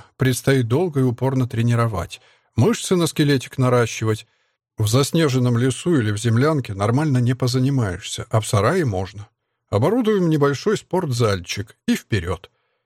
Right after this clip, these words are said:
И замороженные тушки добытых зверей там хранить удобно, и шкурки с них снятые. Между прочим, если душ поставить, то и мыться без хлопот сможем.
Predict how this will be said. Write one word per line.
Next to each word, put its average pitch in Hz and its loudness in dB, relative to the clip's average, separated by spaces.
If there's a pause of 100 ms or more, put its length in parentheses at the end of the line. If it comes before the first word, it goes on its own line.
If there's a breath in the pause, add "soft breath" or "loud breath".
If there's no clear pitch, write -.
И 107 2
замороженные 131 2
тушки 165 -4
добытых 117 0
зверей 135 0
там 143 -2
хранить 117 -2
удобно, 117 0
и 202 -2
шкурки 202 -2
с - -6
них 143 0
снятые. 123 0 (420)
Между 123 2
прочим, 139 2
если 139 2
душ 180 -2
поставить, 98 0
то 95 -2
и 104 2
мыться 151 2
без 110 0
хлопот 120 0
сможем. 113 -4